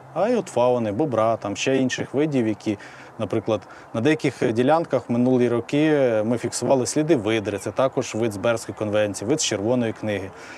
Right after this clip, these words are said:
Е, так само, е, створені умови по, е, природному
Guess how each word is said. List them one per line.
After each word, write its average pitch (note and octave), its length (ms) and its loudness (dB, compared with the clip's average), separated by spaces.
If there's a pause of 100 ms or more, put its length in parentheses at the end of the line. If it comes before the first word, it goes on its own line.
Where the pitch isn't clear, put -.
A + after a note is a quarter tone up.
(280)
Е, G2+ 140 -4
так F#2+ 160 -4
само, E3 440 2
е, A2+ 640 0
створені D#3 760 2
умови C#3+ 460 2
по, C3+ 400 2 (760)
е, G#2 640 0 (320)
природному C#3 480 2